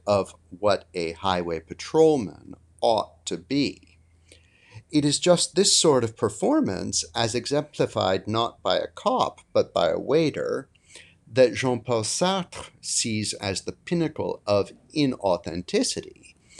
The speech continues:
in his being and nothingness. Yet it is hard even to begin to comprehend what sort of authentic self is left over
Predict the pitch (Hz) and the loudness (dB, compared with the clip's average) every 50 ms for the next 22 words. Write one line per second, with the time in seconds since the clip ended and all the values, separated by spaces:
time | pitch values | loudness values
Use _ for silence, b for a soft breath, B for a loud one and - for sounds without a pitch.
0 | B B B _ - 127 123 117 107 120 131 123 117 101 - - - 92 85 82 | B B B _ 0 0 2 2 4 4 6 4 4 4 0 -4 -4 -6 -6 -6
1 | 82 80 78 80 98 127 170 208 208 - - - - - _ - _ _ _ _ | -6 -8 -6 -6 -2 0 0 0 0 -2 -6 -12 -12 -14 _ -20 _ _ _ _
2 | - - - - - - _ _ b b b b b b b b b b b b | -12 -10 -8 -8 -8 -10 _ _ b b b b b b b b b b b b
3 | - 147 160 165 160 165 151 170 170 - - 175 180 165 165 165 147 - - 165 | 0 4 6 6 6 6 4 4 2 2 2 0 2 4 4 2 2 -2 -4 -4
4 | 170 156 170 160 151 - 110 131 123 - - - 139 147 170 185 185 - - - | -2 0 0 -2 -2 -4 -8 -8 -10 -10 -4 -2 0 2 2 0 0 -2 -6 -6
5 | - 117 110 104 - - 107 95 101 107 107 107 101 - - 98 - - - - | -4 -4 -4 -4 -4 -4 -6 -4 -2 -2 -2 -2 -2 -2 -4 -4 -2 0 -2 0
6 | 120 107 98 - 92 - - 117 107 95 - - - 175 202 269 294 294 - 117 | 2 2 0 0 -2 -4 2 4 4 4 4 0 0 2 4 6 4 4 2 -2
7 | 87 - - - - - - - - 113 113 - 143 127 113 113 104 101 98 - | -4 -4 -6 -6 -4 -4 -4 -4 -4 -4 0 2 2 2 4 4 2 2 2 2
8 | - 104 113 143 156 127 95 92 82 - 117 - b | 2 4 6 6 6 4 0 -2 -2 -2 -2 -2 b